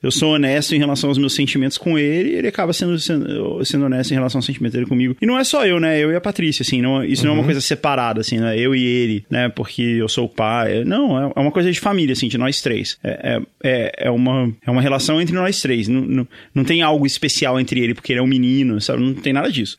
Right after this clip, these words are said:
Speaker 1: É, é, é algo de nós três mesmo. A gente é muito unido como um grupo.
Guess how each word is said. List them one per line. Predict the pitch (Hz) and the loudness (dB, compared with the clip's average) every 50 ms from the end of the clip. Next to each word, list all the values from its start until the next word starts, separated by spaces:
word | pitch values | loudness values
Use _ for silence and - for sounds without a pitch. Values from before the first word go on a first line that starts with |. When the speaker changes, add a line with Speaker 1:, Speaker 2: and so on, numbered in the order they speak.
| - | -6
Speaker 1:
É, | - - 120 120 120 120 113 - | -4 -2 0 0 0 0 -2 -2
é, | - - 117 117 117 87 | -2 0 0 0 0 0
é | 127 | 0
algo | 120 123 127 135 147 147 139 | 2 2 2 2 2 0 0
de | 135 135 131 143 151 | -2 -4 -2 0 0
nós | 156 165 180 | 0 0 0
três | - - 147 151 135 | 0 0 0 0 0
mesmo. | 139 123 127 | 0 0 0
A | |
gente | 127 123 120 147 | 0 0 2 2
é | |
muito | 139 143 147 - | 2 2 2 0
unido | 180 175 160 151 156 165 | 0 0 2 0 0 -2
como | 170 - 165 156 | -2 0 0 2
um | 160 156 | 2 2
grupo. | 143 131 139 151 170 - - - | 2 2 0 0 -2 -6 -16 -14